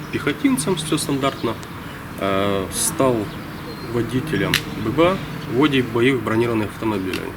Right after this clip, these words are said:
И это уезжали каждый день на боевые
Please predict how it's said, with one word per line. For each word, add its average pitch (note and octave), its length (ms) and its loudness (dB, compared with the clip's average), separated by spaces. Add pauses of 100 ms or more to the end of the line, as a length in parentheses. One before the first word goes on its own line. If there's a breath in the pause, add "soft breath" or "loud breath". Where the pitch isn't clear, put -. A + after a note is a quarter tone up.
(120)
И - 640 -6
это - 340 -8
уезжали G#2+ 520 0 (180)
каждый F#2 240 -4 (100)
день D3+ 220 2 (400)
на F#2+ 80 -2
боевые G2 540 -2